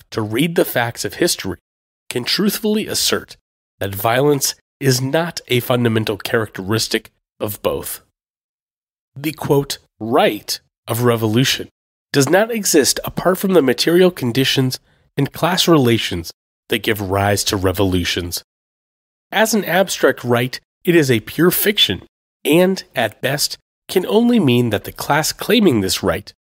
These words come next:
represents the interests of society as a whole. To the extent that the right of revolution exists as an independent entity, it exists simply in the form of a verbal or written phrase."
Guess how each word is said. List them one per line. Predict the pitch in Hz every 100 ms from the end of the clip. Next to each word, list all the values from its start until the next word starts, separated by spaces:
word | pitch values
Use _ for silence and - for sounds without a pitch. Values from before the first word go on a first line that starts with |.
| _ _
represents | 139 139 135 147 151
the | -
interests | - 165 - 170 -
of | 143 -
society | - - - 131 131 135 127
as | 101
a | 95 -
whole. | 87 82 - _ _ _ _ _ _ _ _ _ -
To | 220
the | 208 156
extent | 120 - - 147 147 -
that | 117
the | 107
right | 98 117 113
of | 120
revolution | 117 104 101 101 - 87
exists | 90 92 - 180 - - - _ _ -
as | 107
an | 110
independent | - 165 180 - 156 110 107 -
entity, | 185 202 107 - - - _ _ _ _ _ -
it | 156
exists | 143 180 185 - - -
simply | - 202 220 202
in | 151
the | 117
form | - 143 156 147
of | 113 113
a | 98
verbal | 92 113 113 113 117 - _ -
or | 101 95
written | 95 95 113 98
phrase." | - - - - -